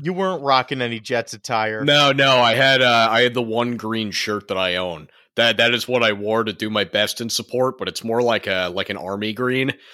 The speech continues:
Speaker 2: So <laughs> it really doesn't match either team that well. So I was like, "Ah,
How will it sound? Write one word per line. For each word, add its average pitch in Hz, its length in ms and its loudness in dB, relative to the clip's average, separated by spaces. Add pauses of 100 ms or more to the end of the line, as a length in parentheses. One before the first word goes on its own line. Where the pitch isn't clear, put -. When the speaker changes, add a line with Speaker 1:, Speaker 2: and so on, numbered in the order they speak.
(200)
Speaker 2:
So 165 200 2
<laughs> - 60 -6
it 151 280 4
really 156 260 4
doesn't 131 420 2
match 113 500 2
either 110 240 -2
team 120 400 0
that 117 200 2
well. 123 280 4
So 113 140 -2
I 104 60 0
was 98 160 -4
like, 110 120 0
"Ah, 120 220 2